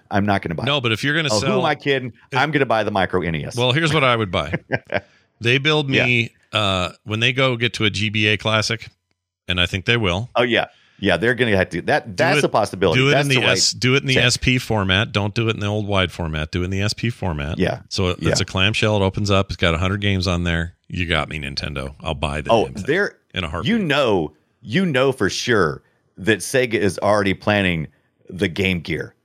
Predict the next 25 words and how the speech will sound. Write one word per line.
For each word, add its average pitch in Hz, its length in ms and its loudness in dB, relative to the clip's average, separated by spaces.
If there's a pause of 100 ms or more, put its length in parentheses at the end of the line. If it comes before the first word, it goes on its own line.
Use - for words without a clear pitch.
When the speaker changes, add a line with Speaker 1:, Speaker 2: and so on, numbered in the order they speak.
(160)
Speaker 1:
because 123 420 0
all 165 240 2
that 147 240 -2
technology 104 760 0 (380)
is 143 180 0
pretty 233 340 -2
much 143 260 0
the 104 100 0
same. 82 480 0 (880)
So, 131 220 0
I 123 100 4
mean, 120 320 0
you 165 100 -2
Speaker 2:
Yeah, 220 80 0
Speaker 1:
know 247 60 0
Speaker 2:
but - 60 0
Speaker 1:
they're 127 100 0
Speaker 2:
the 170 60 0
Speaker 1:
planning 196 220 0
Speaker 2:
Game 226 80 -2
Speaker 1:
that. 196 40 -4
Speaker 2:
Gear 208 140 0
is - 80 -2
such - 280 -2
an 180 160 -4